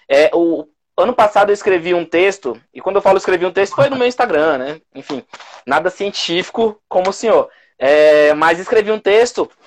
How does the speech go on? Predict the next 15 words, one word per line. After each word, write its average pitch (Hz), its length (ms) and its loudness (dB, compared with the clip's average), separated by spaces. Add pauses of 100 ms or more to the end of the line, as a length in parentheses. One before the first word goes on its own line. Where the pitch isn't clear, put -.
(340)
pelo, 180 220 0
é, 160 420 4
atentando 247 680 0
o - 40 -6
pessoal 196 460 2
sobre 214 320 -2
o 214 40 -4
nível 277 260 -6
de - 80 -12
cobrança 233 420 0
que - 100 -12
nós 220 200 2
sofremos, 214 680 -2 (280)
nós 175 240 0
profissionais. 196 840 0